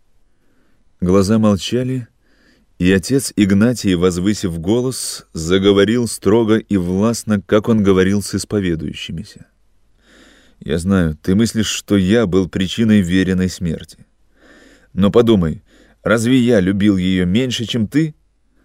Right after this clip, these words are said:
Странно ты рассуждаешь. Я был строг, а разве это мешало ей делать, что она хочет? Я пренебрег достоинством отца.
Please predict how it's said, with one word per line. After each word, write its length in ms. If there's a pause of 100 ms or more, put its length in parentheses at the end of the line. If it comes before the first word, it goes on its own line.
(320)
Странно 720
ты 140
рассуждаешь. 840 (640)
Я 320
был 160
строг, 600 (400)
а 100
разве 300
это 320
мешало 480
ей 300
делать, 360
что 280
она 120
хочет? 600 (720)
Я 260
пренебрег 540
достоинством 800
отца. 540